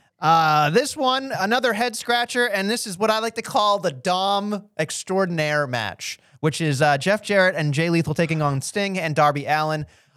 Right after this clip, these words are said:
Uh, a lot of gaga in here. I will say,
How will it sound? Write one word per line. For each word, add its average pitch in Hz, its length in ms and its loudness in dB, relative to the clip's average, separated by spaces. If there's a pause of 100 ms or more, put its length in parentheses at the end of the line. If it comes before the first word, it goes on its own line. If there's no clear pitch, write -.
Uh, 170 280 0 (340)
a 175 60 0
lot 185 180 4
of 214 100 -2
gaga 165 680 0 (380)
in 156 140 -6
here. 135 360 0 (160)
I 202 120 2
will 339 160 2
say, 285 360 -4